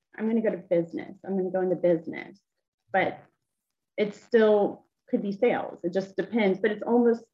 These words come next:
that you just don't start off saying, "I'm gonna be in sales," but it's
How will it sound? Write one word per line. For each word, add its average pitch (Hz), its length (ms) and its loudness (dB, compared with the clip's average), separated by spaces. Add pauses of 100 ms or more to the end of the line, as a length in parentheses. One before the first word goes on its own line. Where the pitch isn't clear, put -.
that 190 180 0
you 214 80 -6
just 190 260 -8
don't 202 400 0 (300)
start 190 340 0
off 175 200 -4
saying, 170 200 -2
"I'm 190 120 -2
gonna 180 160 0
be 165 320 0 (720)
in 185 160 0
sales," - 400 -4 (160)
but 160 100 -4
it's 151 240 -6